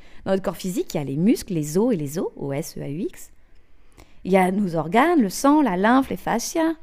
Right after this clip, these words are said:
tout ça. Et tout dans notre être physique est source de compréhension, source d'information à donner et à recevoir.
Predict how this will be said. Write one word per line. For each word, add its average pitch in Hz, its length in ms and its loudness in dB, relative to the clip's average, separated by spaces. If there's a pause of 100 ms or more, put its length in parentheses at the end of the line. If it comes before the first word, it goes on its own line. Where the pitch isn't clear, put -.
(760)
tout 427 140 4
ça. - 300 -4 (1120)
Et 214 320 2 (500)
tout 403 120 4
dans 247 200 6
notre 202 300 0
être - 220 -2
physique - 880 -4 (1900)
est 320 120 4
source - 480 -4
de 220 180 0
compréhension, 214 840 -4 (1120)
source - 420 -4 (180)
d'information 226 1040 0 (460)
à 190 120 0
donner 214 420 4
et 202 60 2
à 185 140 4
recevoir. 175 720 -8